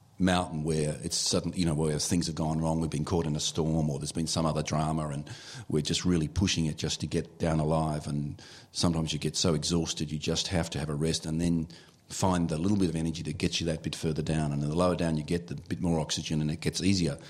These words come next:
So that's what I was gonna do. But unfortunately, I couldn't say that to Pemba, uh,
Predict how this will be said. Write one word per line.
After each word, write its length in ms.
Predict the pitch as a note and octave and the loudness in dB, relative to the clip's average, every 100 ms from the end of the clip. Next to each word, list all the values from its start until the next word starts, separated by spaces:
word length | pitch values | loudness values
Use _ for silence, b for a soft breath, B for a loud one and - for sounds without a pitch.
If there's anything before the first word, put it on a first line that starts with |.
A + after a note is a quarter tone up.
| B - | B 0
So 100 | A2 | 2
that's 180 | C3 | 2
what 80 | F#2+ | 0
I 40 | E2 | -2
was 100 | - | -2
gonna 180 | E2 | -4
do. 280 | D2 A2+ C#2+ - B B | 2 2 2 -2 B B
But 100 | F#2+ | 2
unfortunately, 640 | F2+ E2+ C#3 - - D#2 D#2+ | 2 2 0 0 -4 -4 -4
I 60 | |
couldn't 260 | D#2+ D#2+ D#2 | -4 -4 -2
say 260 | - F#2 | 0 2
that 200 | F#2+ F2 | 2 -2
to 80 | - | -6
Pemba, 460 | - D2 C2 C#2 D#2 | -4 -4 -4 -6 -6
uh, 120 | - | -8